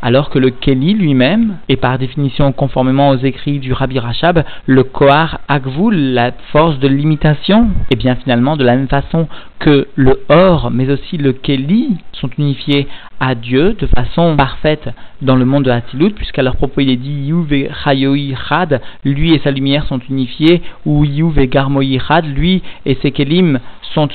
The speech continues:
unifiés. Et bien de la même façon, dans nos actions, quelles qu'elles soient, qu'il s'agisse d'une action de diffusion illimitée, que nous voudrions illimitée, ou qu'il s'agisse aussi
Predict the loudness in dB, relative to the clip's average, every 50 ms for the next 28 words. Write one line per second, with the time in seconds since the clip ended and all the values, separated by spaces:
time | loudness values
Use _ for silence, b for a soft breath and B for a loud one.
0 | -8 -6 -4 -2 0 0 -2 -4 -4 -2 0 2 2 2 2 0 -2 -4 -6 -4
1 | -4 -2 0 2 0 2 2 2 2 2 0 0 0 0 0 0 0 -2 -2 -2
2 | -2 -4 B B B B B -2 0 2 2 2 2 0 0 0 0 -2 -4 -4
3 | -2 0 2 2 2 2 2 0 -2 -2 -2 -2 -2 -2 -2 -4 -4 -2 0 2
4 | 2 0 0 -2 -6 -8 -12 -12 -10 -8 -6 -4 -2 -2 -2 -2 -2 -4 -4 -2
5 | 0 0 -2 -2 -2 -2 0 0 0 -2 -2 -6 -6 -6 -4 -4 -2 -2 -2 -2
6 | -2 -2 -2 -2 0 0 -2 -2 -4 -8 -6 -6 -4 -4 -4 -2 -2 -2 -2 -4
7 | -2 2 2 2 2 2 0 -2 -2 -2 0 -2 -2 0 0 0 2 2 2 2
8 | 2 2 2 2 0 0 0 0 0 0 0 0 0 0 0 0 0 B B B
9 | B B -4 -4 -4 -4 -6 -6 -6 -6 -6 -6 -6 -6 -8 -6 -8 -8 -8 -6
10 | -6 -6